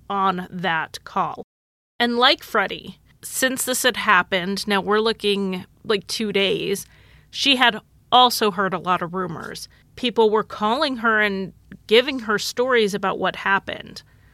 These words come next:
So the police asked her, "What do you think happened?"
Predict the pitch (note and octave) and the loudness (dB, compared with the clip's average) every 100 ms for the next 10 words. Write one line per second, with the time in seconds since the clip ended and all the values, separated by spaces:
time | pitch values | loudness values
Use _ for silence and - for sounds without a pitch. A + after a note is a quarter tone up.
0 | _ - - C#4 C4 C4+ C#4+ C4+ E4+ G4 | _ -2 2 4 4 0 -4 2 4 4
1 | - - A3+ F#3 A3 B3+ B3 A3 G#3 B3 | 4 2 2 2 2 2 0 -4 -6 -6
2 | B3+ - - G3 F3+ - F#3 - - D#3 | -6 -4 0 0 -2 -6 -6 -6 -6 -12
3 | - - - | -14 -18 -20